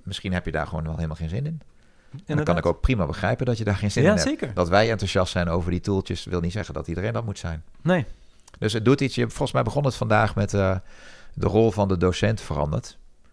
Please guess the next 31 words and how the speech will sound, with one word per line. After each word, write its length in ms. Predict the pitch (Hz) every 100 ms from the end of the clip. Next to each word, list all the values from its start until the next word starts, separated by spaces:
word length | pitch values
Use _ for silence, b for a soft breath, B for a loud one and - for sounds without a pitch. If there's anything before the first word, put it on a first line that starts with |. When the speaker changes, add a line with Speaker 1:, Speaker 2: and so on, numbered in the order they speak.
| b b b
Speaker 1:
Ja, 120 | 135
dat 140 | 101 92
noemden 260 | 95 92
we 60 | 85
even 160 | 82 85
bij 120 | 85
de 60 |
paus. 500 | 82 101 92 110 - -
Nou, 160 | 104
dat 100 | 95
is 100 | 110
denk 180 | - 78
ik 60 | -
het 100 | -
spijker 260 | - 82
op 60 | 98
zijn 100 | -
kop. 180 | 175 - - -
Speaker 2:
Ja. 200 | 147 143 - - - - - - -
Helemaal 300 | - 123 113
mee 120 | 104
eens. 140 | - 82
Speaker 1:
Wil 160 | 110
je 100 | 151
dat 180 | 104 90
wel? 160 | 82 69
Speaker 2:
Ja, 100 | - -
ja, 100 | 196
en, 120 | 185 - B
en, 140 | 160 170
en 300 | 156 135